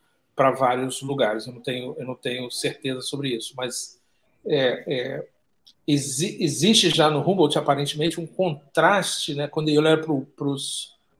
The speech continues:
pros nativos, pros seres humanos de uma maneira geral, tem algum contraste entre o que ele pode falar de mudanças nesses grupos humanos, em que escala essas mudanças é, acontecem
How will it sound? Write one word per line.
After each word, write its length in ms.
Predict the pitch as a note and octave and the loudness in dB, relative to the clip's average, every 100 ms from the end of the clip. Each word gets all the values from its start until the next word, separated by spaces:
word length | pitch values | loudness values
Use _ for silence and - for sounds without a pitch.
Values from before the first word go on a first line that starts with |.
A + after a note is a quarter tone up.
| _ _ | _ _
pros 240 | - C3 C3 | -8 -6 -4
nativos, 580 | A#2+ - F#3 F3 C3+ | -4 -2 0 0 0
pros 220 | - C#3+ D3 | -4 -4 0
seres 240 | D3 C3+ | 0 0
humanos 260 | C3 B2+ - | -4 -6 -4
de 80 | |
uma 60 | B2 | -6
maneira 320 | B2 B2+ B2+ | -4 -6 -6
geral, 480 | B2 D3+ F3 D#3+ - _ _ | -2 2 2 0 -4 _ _
tem 140 | - D#3 | -4 -2
algum 260 | D3 C#3+ | 0 0
contraste 880 | - G3+ C3+ D3 D3 D3 - D3 C#3 | 0 0 2 2 4 2 -4 -4 -2
entre 300 | D3 D3 D#3 | -2 -2 -6
o 60 | D3+ | -2
que 140 | G#3 | 2
ele 140 | G#3 | 4
pode 260 | - D#3+ D#3 | 4 2 4
falar 540 | D#3+ B2+ A#2+ A#2+ C#3+ - | 4 6 4 0 -2 -8
de 160 | C3+ | -10
mudanças 800 | C3 C3+ - D3 F3+ F#3+ D3+ C3 | -6 -6 0 6 6 6 0 -4
nesses 340 | C3+ B2+ C3+ | -4 -4 -8
grupos 380 | - C3 B2 B2 | -8 -8 -8 -10
humanos, 420 | A#2+ D#3+ G3 F3 | -4 0 0 -2
em 160 | C3+ D3+ | -10 -14
que 160 | - C#3+ | -8 -6
escala 520 | - - D3 F#3+ F3 | -4 2 4 6 2
essas 200 | D#3+ C3+ | -2 -8
mudanças 720 | C#3 B2+ C#3 - A4+ - _ _ _ _ - | -10 -8 -8 -8 -12 -14 _ _ _ _ -12
é, 160 | C3 C3 | -6 -4
acontecem 800 | C3+ D3+ C3 C#3+ D#3 E3+ E3+ | -2 -4 0 2 2 2 -2